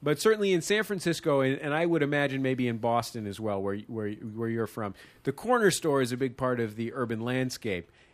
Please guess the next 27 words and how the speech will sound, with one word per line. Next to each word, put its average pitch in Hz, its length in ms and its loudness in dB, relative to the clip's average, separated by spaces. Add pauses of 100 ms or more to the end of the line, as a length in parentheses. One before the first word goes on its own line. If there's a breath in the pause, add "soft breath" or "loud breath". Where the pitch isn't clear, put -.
(100)
And, 147 380 0
uh, 151 360 0
there 165 280 0
are 226 220 2
these 190 260 -2
cor-, 254 300 -4
corner 247 380 0
stores 147 420 0
that, 135 280 -2
that 143 220 -6
make 170 340 2
and 139 160 -4
sell 139 260 2
sandwiches. 127 800 -4 (480 soft breath)
And 156 220 0
they 165 120 6
usually 190 520 2
just 165 240 -2
have, 147 380 2
like, 139 260 0
your 135 100 2
bread 160 320 2
choice 160 400 2
is 131 120 -2
just 135 200 -4
whatever's 135 720 0
there. 123 500 0